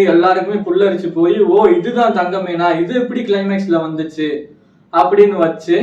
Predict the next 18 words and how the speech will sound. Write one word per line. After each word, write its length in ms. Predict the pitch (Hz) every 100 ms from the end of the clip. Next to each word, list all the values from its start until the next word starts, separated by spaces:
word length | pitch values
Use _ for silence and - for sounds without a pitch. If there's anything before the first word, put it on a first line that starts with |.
| -
ஒரு 220 | 165 185 175
தங்க 260 | 180 202
மீனை 240 | 208 202 196
யூஸ் 200 | 180 -
பண்றாங்க. 380 | 160 - 127 104 - _ -
அதை 220 | 175 214
அவங்க 200 | 190 175
அம்மா 200 | 170 196
தான் 220 | 196 185
யூஸ் 200 | 175 -
பண்றாங்க. 380 | 156 139 127 110 -
அதை 220 | - 170 175
பார்த்துட்டு 520 | 175 175 214 202 226
ஜோஜு 340 | 190 202 208 208
ஜார்ஜும் 380 | 190 170 214 190
வில்லனோட 340 | 196 196 185 165
பையனும் 440 | 165 170 190 175 160 143 -
பயந்துடுறாங்க. 640 | 160 185 180 156 135 123